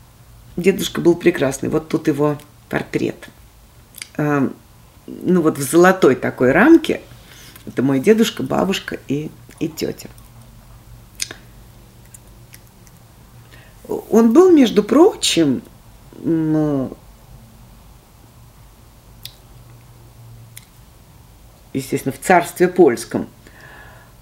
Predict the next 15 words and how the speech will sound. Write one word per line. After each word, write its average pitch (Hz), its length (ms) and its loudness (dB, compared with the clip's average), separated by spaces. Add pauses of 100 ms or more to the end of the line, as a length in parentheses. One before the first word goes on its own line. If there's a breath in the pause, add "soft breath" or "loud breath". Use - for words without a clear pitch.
(200)
а, 139 420 -6
у 170 80 0
помещика 170 800 0
Слатвинского, 156 1200 0 (1600 loud breath)
а, 143 520 -6 (400)
фактором 180 680 0
по - 160 -2
лесу. 208 520 0 (500)
Он 214 140 2
занимался 180 640 0 (380)
деревом, 135 880 0
э, 95 140 -6 (160)
сплавом 190 680 2
леса, 160 400 0
там, 120 340 -4